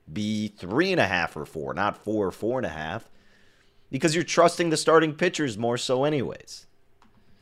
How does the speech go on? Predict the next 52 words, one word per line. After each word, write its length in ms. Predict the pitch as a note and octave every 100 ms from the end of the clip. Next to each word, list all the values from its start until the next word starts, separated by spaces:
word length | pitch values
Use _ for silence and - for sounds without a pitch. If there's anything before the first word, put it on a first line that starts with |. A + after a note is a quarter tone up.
| _ _ _ _ _ _ _ -
So 580 | - - A2 A2 G#2+ G#2+
you 200 | G#2+ A2
would 140 | A2 G#2
assume 400 | G2 - C#3 B2+
that 120 | A2
it'd 160 | A2+
be 100 | F#2+
a 60 | A2
little 200 | G#2+ A2+
bit 120 | G#2+
lower. 180 | A2 G#2
Ah, 220 | D#2 F2
at 100 | G2
least 280 | C3 D3+ -
I 180 | G#2+ F#2+
would. 240 | C#2+ C2
But 240 | B2 A2 - - - -
look, 280 | A2+ F#2 -
if 240 | A#2 F#2+
you 140 | A#2 C#3
want 340 | A#2+ A#2 B2+
to 140 | - A#2
bet 320 | F2+ A2 A2
this 240 | G#2 E2
White 240 | F#2+ G#2 F#2
Sox 360 | - G2 F2+
game, 400 | - G2 G2+ G2
that 260 | F2 F#2 -
would 180 | F#2 D#2
be 160 | F2
my 220 | E2+ D#2+ D2
top 400 | - B1+ - -
play. 260 | G#1+ - - _ - _ - _ _ _ _ _
'Cause, 200 | - F#2
yeah, 260 | G#2 C#3+ G2+
every 200 | G#2+ B2
other 160 | C3
book, 420 | B2+ D3 D3 - - _
just 240 | - F2+ -
looking 260 | A2 B2+
now, 360 | C3+ D#3 C#3 C#3 -
seems 380 | - - G#2+ F#2+
like 200 | A2 F#2+
four 300 | - A2+ A2+
is 100 | A2
the 80 | A2
consensus. 800 | - G2+ - B2 A#2+ A2+ G#2+ -
I 60 |
mean, 180 | A2 A2
you're 100 | G2+
getting 340 | F#2 A#2 G#2+ G#2
a 180 | F#2